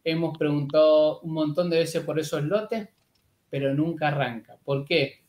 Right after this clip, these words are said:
Porque queremos tener el cero por ciento de riesgo. Esto es fundamental para que lo planteemos y lo hablemos y tomes la decisión de salir de esa parálisis. Esto sí no lo tenemos todos los emprendedores, pero el punto está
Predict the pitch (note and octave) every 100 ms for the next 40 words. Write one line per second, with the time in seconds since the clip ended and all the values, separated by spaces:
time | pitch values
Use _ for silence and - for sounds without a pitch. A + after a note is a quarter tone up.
0 | _ C#3 C3+ C#3 D3+ E3 D#3+ D3 D#3 E3
1 | D3+ C#3 - F3 F3+ F3 D3 D3+ D3+ D3+
2 | D#3 D3+ C3+ C3 C3+ B2 - _ _ _
3 | _ _ _ _ _ C4 C4 B3+ A3 A3
4 | F#3+ E3 E3 D#3 F#3 A3+ G3+ E3 D#3 E3
5 | F3+ G#3 - - - - - _ _ _
6 | _ - E3 F3 F3 F3 E3+ G#3+ B3 C4
7 | B3+ - _ F3+ E3 E3 E3+ G#3 G#3+ F#3
8 | G#3+ G3 _ _ _ _ _ _ _ _
9 | _ _ _ G#3 F#3+ - B3 C4 A3 G3
10 | F3 F3 D#3+ G#3 G#3+ G3 F#3 D#3 F3 F#3+
11 | F#3+ E3+ D3+ C#3 B2+ - D3+ F3+ F3+ G3
12 | A3+ A3 G3 E3 E3+ F3+ F#3+ F#3+ F3+ E3
13 | D#3 C#3+ C3+ A#2+ A#2 - C#3+ D3 D3 G#3+
14 | G3+ G3+ - F#3 F#3 F#3